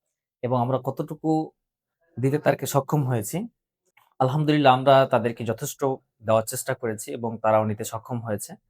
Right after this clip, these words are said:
আমরা তাদের যে কার্যক্রমগুলো দেখেছি, তারা কিভাবে, আমরা কিভাবে তাদের ট্রেনিং করেছি এবং কতটুকু নিয়েছে, আমরা সেটা, আহ, বুঝতে পেরেছি। এবং এখন আমরা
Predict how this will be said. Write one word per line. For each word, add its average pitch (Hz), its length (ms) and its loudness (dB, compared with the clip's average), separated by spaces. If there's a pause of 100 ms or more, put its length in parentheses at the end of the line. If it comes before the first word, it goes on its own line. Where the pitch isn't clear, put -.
(400)
আমরা 113 200 2
তাদের 123 340 2 (360)
যে 117 120 -4
কার্যক্রমগুলো 131 720 0
দেখেছি, 123 520 -2
তারা 110 220 2
কিভাবে, 117 580 -2
আমরা 120 300 -2
কিভাবে 127 280 -6
তাদের 120 240 -4
ট্রেনিং 120 280 -4
করেছি 120 340 -6
এবং 123 180 -6
কতটুকু 139 380 -8
নিয়েছে, 123 480 -4 (380)
আমরা 120 180 -2
সেটা, 123 300 2 (140)
আহ, 110 180 0
বুঝতে 131 340 -2
পেরেছি। 120 420 -2 (200)
এবং 123 400 -2
এখন 160 220 -8
আমরা 151 240 2